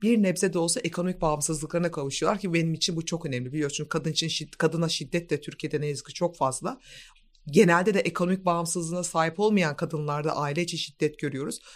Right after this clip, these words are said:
O yüzden bu projenin bu tarz çıktıları var. Dediğim gibi on altı yıldır bu projeyi yapıyoruz ve yirmi altı bin kadına dokunduk. Şimdi covid zamanından önce hep fiziksel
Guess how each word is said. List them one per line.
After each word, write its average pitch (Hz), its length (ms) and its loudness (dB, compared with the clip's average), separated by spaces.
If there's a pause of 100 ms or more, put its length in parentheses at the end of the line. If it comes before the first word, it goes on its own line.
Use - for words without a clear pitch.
(120)
O 202 120 4
yüzden 190 240 2
bu 196 100 -6
projenin 185 440 -2
bu 214 80 -4
tarz 190 260 -4
çıktıları 165 500 -6
var. 202 200 -8 (640)
Dediğim 233 240 6
gibi 214 100 4
on 233 200 6
altı 208 320 2
yıldır 156 160 -2
bu 147 120 -8
projeyi 151 420 -6
yapıyoruz 190 420 -6
ve 196 60 0
yirmi 185 280 4
altı 185 280 -2
bin 180 120 -2
kadına 160 360 -4
dokunduk. - 540 -10 (380)
Şimdi 185 220 -6
covid 262 340 4
zamanından 220 880 2
önce 208 260 0
hep 320 260 -2
fiziksel 190 600 2